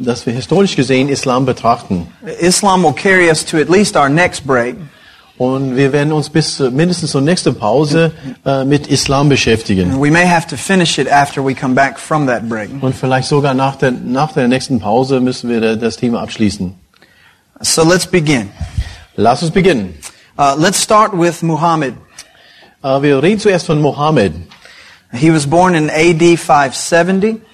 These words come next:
Speaker 1: Er geboren in fünfhundertsiebzig nach Christus.
Speaker 2: He had his first vision in A D six ten.
Speaker 1: Und, äh, seine erste Vision, äh, in sechshundertzehn nach Christus.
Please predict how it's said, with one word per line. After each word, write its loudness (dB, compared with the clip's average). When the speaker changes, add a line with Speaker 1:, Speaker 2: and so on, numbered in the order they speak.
Speaker 1:
Er 4
geboren 4
in 2
fünfhundertsiebzig 2
nach -4
Christus. 0
Speaker 2:
He 2
had 4
his 2
first -2
vision 2
in -4
A 2
D 2
six -4
ten. -6
Speaker 1:
Und, 0
äh, 4
seine -2
erste 2
Vision, 4
äh, 0
in 0
sechshundertzehn 0
nach -2
Christus. -4